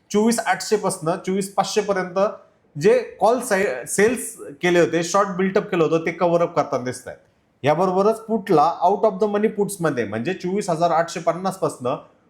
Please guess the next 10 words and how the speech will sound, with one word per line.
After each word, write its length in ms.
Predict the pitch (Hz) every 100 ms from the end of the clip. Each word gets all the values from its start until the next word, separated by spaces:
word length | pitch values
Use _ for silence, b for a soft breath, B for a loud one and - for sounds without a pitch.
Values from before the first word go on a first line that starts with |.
| _
चोवीस 260 | 180 202 196
पाचशेच्या 420 | 190 - 214 208
स्ट्राईक्सपर्यंत 640 | - 190 190 - 196 180
आपण 260 | 180 165 175
जर 80 | 170
गेलो, 240 | 160 139
तर 180 | 143 160
ह्या 180 | 151 185
सर्व 340 | - 226 233
स्ट्राईकला 600 | 226 175 160 - 147 170